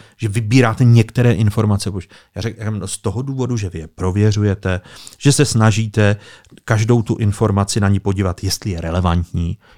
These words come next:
jestli je fakticky správná, jestli je nestranná.“ A ty koncepty objektivity, jo, jako který, které jsou krásně po-, popsány. A oni říkají, „No přesto to jako, kde berete ten povar?“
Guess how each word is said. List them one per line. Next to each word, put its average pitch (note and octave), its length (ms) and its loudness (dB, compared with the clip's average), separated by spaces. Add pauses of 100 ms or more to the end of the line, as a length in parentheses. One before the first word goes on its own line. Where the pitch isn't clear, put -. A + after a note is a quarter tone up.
jestli B2+ 280 2
je A2 80 4
fakticky - 520 -6
správná, E2 720 -8 (360)
jestli C#3+ 380 2
je A2+ 100 6
nestranná.“ F2+ 720 -2
A - 60 -4
ty A3 140 0
koncepty F#3+ 520 2
objektivity, A#2+ 720 -2
jo, F#3 220 -6 (100)
jako A2+ 200 -8
který, A#2+ 420 0 (280)
které A#2+ 240 0
jsou C3+ 160 0
krásně C#3+ 600 0 (320)
po-, A2 120 -4
popsány. F2+ 560 -8 (640)
A A#2+ 60 -2
oni A#2+ 140 2
říkají, G2 300 -4
„No A#2+ 120 0
přesto D3 360 -4
to B2+ 160 -6
jako, A2 420 -6 (400)
kde A#2 320 0 (140)
berete A2 440 0
ten G2 200 -4
povar?“ - 420 -14